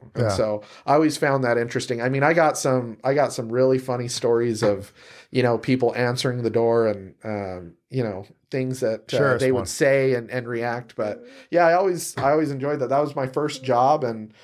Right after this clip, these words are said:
Speaker 1: it gave me so much experience. And I went from that into a call center. You know?
Speaker 2: Call center. So at seventeen, you shifted, 'cause I'm assuming you, you, you, you got to a point where it's like, "Okay, I'm ready for more," right?
Speaker 1: Yeah, and really, you kinda age out of that.
Speaker 2: Okay.
Speaker 1: You know,
Speaker 2: Well,
Speaker 1: I,
Speaker 2: I, I can
Speaker 1: I
Speaker 2: see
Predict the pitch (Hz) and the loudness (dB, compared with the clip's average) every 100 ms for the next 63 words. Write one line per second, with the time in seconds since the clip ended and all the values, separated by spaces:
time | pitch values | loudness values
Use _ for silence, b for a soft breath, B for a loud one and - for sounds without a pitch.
0 | B - 123 127 131 127 120 131 127 123 | B -6 -2 2 2 0 0 0 0 -4
1 | 117 - 120 127 135 127 113 123 123 120 | -8 -6 -4 -4 -4 -4 -2 -2 -2 -6
2 | 113 123 120 127 117 107 - _ _ - | -2 -4 -4 -4 -2 -4 -10 _ _ -2
3 | 117 135 95 78 73 _ _ _ 117 104 | 0 0 -4 -10 -18 _ _ _ -12 -10
4 | 104 120 131 - 98 101 143 165 139 127 | -4 -2 -2 -4 -4 -6 -2 0 2 2
5 | 147 147 127 135 139 127 110 - 135 135 | 0 0 0 0 2 -2 -4 -4 -2 -2
6 | 135 B B B 175 170 - 233 165 135 | -6 B B B 0 2 2 2 4 2
7 | 139 160 143 131 117 131 127 123 - - | 0 -4 -2 -2 -4 -4 -4 -4 -10 -6
8 | 135 123 143 131 110 - 147 120 104 110 | -2 2 2 2 -4 0 0 2 0 0
9 | 104 113 135 156 - 110 107 113 113 107 | 0 0 2 2 2 0 2 0 -2 -4
10 | - 101 95 87 - _ 104 117 113 B | -8 -10 -10 -12 -16 _ -4 -4 -6 B
11 | B 175 185 190 196 196 185 180 _ 156 | B 0 4 4 2 0 -2 -8 _ -4
12 | 254 311 208 160 202 220 185 160 147 135 | -2 -2 -4 -6 -6 -4 -2 -2 -2 0
13 | 123 110 90 62 - - 113 113 120 _ | -2 -2 -8 -14 -12 -8 -4 -4 -6 _
14 | 156 151 143 156 190 165 139 143 180 | -6 -2 2 4 4 2 0 0 0